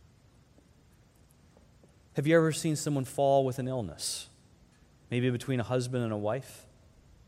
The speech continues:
Maybe between parents and a child? And there was no one there. No one other than family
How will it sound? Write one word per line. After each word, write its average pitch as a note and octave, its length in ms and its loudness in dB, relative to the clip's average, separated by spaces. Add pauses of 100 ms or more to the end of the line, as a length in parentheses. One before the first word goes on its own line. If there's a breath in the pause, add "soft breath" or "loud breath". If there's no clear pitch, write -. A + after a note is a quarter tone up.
(720)
Maybe A#2 180 2
between A2 300 -2
parents A#2+ 480 -2
and A2 160 -8
a G2 40 -8
child? G#2+ 480 -2 (1300)
And B2 100 -2
there A#2+ 60 2
was A#2+ 140 -2
no C3+ 100 2
one C#3 160 2
there. G#2+ 260 -4 (1300)
No B2 120 0
one B2+ 140 0
other A#2+ 200 2
than A2 180 -4
family G2 520 -8